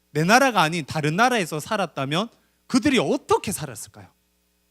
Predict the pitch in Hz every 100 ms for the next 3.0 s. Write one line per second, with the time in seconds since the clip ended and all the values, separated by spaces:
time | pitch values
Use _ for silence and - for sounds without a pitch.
0 | _ _ _ _ _ _ _ _ _ _
1 | 165 190 151 - 294 330 330 - 190 143
2 | 127 117 - - 254 147 - 104 98 85